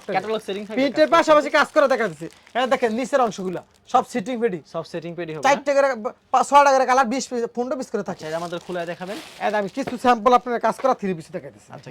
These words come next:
Speaker 2: কিছু স্যাম্পল কিন্তু কাজ করা থ্রি পিস দেখাচ্ছে আপনাদের।
Speaker 1: সবাই তো দেখান যা, সবাই মানুষের নেই।
Speaker 2: আচ্ছা, ক্যাটালগ
Speaker 1: দেখছেন?
Speaker 2: সেট দেখেন কি সুন্দর
Speaker 1: কি
Speaker 2: একটা
Speaker 1: গর্জিয়াস
Speaker 2: কালেকশন।
Speaker 1: কাজ।
Speaker 2: পছন্দ হলে অবশ্যই স্ক্রিনশট
Speaker 1: এটা
Speaker 2: নিয়ে রাখবেন।
Speaker 1: পিছনে সেটটা দেখেন।
Speaker 2: আচ্ছা, অসাধারণ।
Speaker 1: এই যে এটার সাথে আপনার সম্পূর্ণ আড়াই গজ সেলোয়ার।
Speaker 2: আড়াই গজে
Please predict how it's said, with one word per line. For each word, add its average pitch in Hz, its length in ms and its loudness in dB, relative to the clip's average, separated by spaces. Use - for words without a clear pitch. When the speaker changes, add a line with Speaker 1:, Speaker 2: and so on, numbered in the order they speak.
Speaker 2:
কিছু 175 180 -12
স্যাম্পল 160 320 -12
কিন্তু 170 240 -10
কাজ 165 180 0
করা 175 160 -4
থ্রি 151 160 -14
পিস 156 160 -10
দেখাচ্ছে 156 300 -10
আপনাদের। 160 200 -10
Speaker 1:
সবাই 247 220 4
তো 269 120 -4
দেখান 294 220 4
যা, 277 60 2
সবাই 247 260 4
মানুষের 214 300 -6
নেই। - 80 -20
Speaker 2:
আচ্ছা, 143 200 -12
ক্যাটালগ 185 200 -2
Speaker 1:
দেখছেন? 180 160 0
Speaker 2:
সেট 170 360 -12
দেখেন 139 240 -12
কি 160 80 -14
সুন্দর 165 200 -8
Speaker 1:
কি 170 120 -6
Speaker 2:
একটা 190 140 -8
Speaker 1:
গর্জিয়াস 226 320 2
Speaker 2:
কালেকশন। 175 280 -6
Speaker 1:
কাজ। - 100 -20
Speaker 2:
পছন্দ 190 260 -8
হলে 190 100 -2
অবশ্যই 185 300 -10
স্ক্রিনশট 196 220 -14
Speaker 1:
এটা 190 120 -4
Speaker 2:
নিয়ে 254 120 2
রাখবেন। 285 180 -4
Speaker 1:
পিছনে 277 260 -4
সেটটা 226 280 -4
দেখেন। 147 180 -12
Speaker 2:
আচ্ছা, - 200 -20
অসাধারণ। 156 300 -8
Speaker 1:
এই 247 80 2
যে 269 80 8
এটার 262 180 2
সাথে 285 180 4
আপনার 247 240 -2
সম্পূর্ণ 269 280 2
আড়াই 240 180 6
গজ 220 140 -2
সেলোয়ার। 214 200 2
Speaker 2:
আড়াই 160 180 -2
গজে 165 160 -8